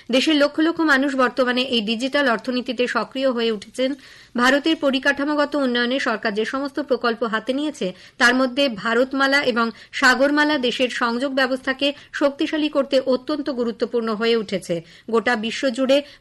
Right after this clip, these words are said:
পরিবেশগত অনিশ্চয়তা সত্ত্বেও ভারতের অর্থনীতি শক্ত ভিতের ওপর দাঁড়িয়ে রয়েছে। যে কোনো রকম পরিস্থিতি সামলে নিতে ভারত সক্ষম বলে তিনি মন্তব্য করেন।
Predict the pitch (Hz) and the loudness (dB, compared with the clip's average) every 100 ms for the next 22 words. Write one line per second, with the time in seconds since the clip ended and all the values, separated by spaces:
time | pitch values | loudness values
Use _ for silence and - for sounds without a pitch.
0 | - 269 285 311 285 294 277 285 254 247 | 2 2 4 0 -2 -2 0 0 2 0
1 | 254 269 262 269 262 233 - 302 262 247 | 0 -2 0 -2 -2 -4 -2 -4 -2 -2
2 | 233 240 226 220 254 262 262 277 - - | 0 0 -2 -2 -2 -2 -2 -4 -4 -10
3 | - 247 233 - 320 262 269 269 262 254 | 0 0 0 -4 0 0 2 0 2 0
4 | 226 214 247 285 277 277 233 190 - - | 0 0 0 2 0 0 -2 -2 -16 -16
5 | - 240 269 311 320 311 320 294 233 247 | -2 0 0 0 2 0 0 0 0 0
6 | - 262 262 262 226 240 262 262 277 277 | -4 -6 -4 -2 -2 -2 -4 0 0 0
7 | - _ _ _ _ _ - 208 247 240 | -16 _ _ _ _ _ -12 -2 2 2
8 | - 254 254 339 339 320 220 226 226 233 | 2 0 0 0 2 2 2 0 -2 0
9 | 233 269 233 220 196 185 | 0 0 0 0 0 -2